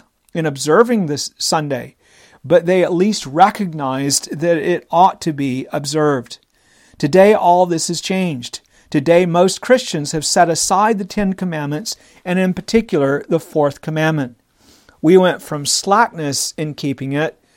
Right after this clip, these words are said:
to no longer even recognizing it as a day that is to be kept. We did that first in our larger society, and now we see more and more churches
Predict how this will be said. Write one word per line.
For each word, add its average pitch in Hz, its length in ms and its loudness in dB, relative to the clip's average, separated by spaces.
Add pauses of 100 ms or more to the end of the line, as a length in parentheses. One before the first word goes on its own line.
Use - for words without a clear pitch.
(180)
to 175 100 0
no 165 200 0
longer 165 380 0
even 151 320 -2
recognizing 151 760 -2
it 143 180 -10
as 165 160 -2
a 147 80 -4
day 143 280 -2
that 143 280 -4
is 139 180 -6
to - 100 -10
be 135 140 -8
kept. - 540 -4 (400)
We 139 140 -2
did 151 220 0
that 156 260 2
first - 460 -2
in 151 160 -8
our 143 180 0
larger 156 420 2
society, 143 680 -4
and 131 180 -10
now 143 220 -2
we 156 140 0
see 147 460 -4 (180)
more 156 420 0
and 156 160 -8
more 147 220 -2
churches 147 640 -2